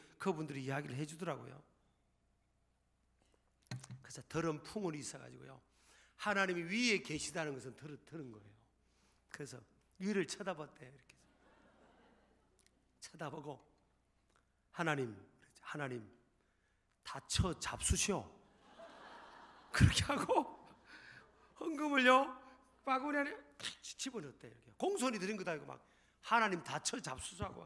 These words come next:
탁 집어넣은 거예요. 아, 그런 예배를 마치고 이제 산부 예배도 마치고 이, 그 집사님이요, 여 집사님이 남편이 헌금을 했는지 안 했는지 궁금하잖아요.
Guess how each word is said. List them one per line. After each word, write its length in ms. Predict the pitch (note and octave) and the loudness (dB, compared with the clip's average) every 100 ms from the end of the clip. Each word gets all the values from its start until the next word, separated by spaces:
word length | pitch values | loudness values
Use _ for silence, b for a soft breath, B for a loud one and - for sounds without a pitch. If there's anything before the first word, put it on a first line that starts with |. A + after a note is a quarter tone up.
| - - | -16 -10
탁 260 | - - | -10 -8
집어넣은 340 | - - E3+ - | -14 -14 -20 -20
거예요. 180 | - _ _ _ _ _ _ _ _ _ _ _ _ _ B B B B B B B B B B B | -20 _ _ _ _ _ _ _ _ _ _ _ _ _ B B B B B B B B B B B
아, 120 | C4+ | 8
그런 240 | C#4+ C#4+ C4 | 10 10 10
예배를 340 | C4+ C4+ B3+ | 8 8 8
마치고 400 | A#3+ A#3+ A3 A3+ | 8 8 4 2
이제 300 | A3 G#3+ G#3 | 4 6 6
산부 340 | G3 G#3+ G#3+ A3 | 6 2 4 4
예배도 200 | G#3+ G3 | 4 2
마치고 600 | F#3+ - F3 E3+ C3+ - - - - | 0 0 0 0 0 -6 -20 -20 -8
이, 360 | F3+ E3 D#3+ - - _ - | -4 -4 -6 -12 -20 _ -6
그 500 | D#3+ D#3 D3+ E3 - | 0 2 2 0 -6
집사님이요, 800 | F3 D#3+ E3 D3+ C3 C3 C3+ - - - - | -4 0 2 2 0 -6 -10 -18 -20 -18 -8
여 120 | D3 | -8
집사님이 580 | C3 A#2+ C#3 B2+ B2+ C3 B2 - _ _ _ _ _ _ _ _ _ _ | -8 -12 -14 -14 -14 -16 -20 -20 _ _ _ _ _ _ _ _ _ _
남편이 420 | F#3+ F3+ E3+ E3 | -2 0 -2 -4
헌금을 480 | D3 D#3+ D#3+ D#3+ D#3 | -2 -4 -6 -6 -6
했는지 420 | F#3+ C#4 C4 B3 | -6 -6 -6 -8
안 140 | A#3 A3+ | -8 -10
했는지 460 | A#3 B3 A#3+ A#3+ _ _ _ _ _ _ _ | -12 -14 -14 -18 _ _ _ _ _ _ _
궁금하잖아요. 800 | - F4 F4 D#4+ C4+ C4 B3 B3+ | -6 -4 -2 -4 -4 -8 -12 -16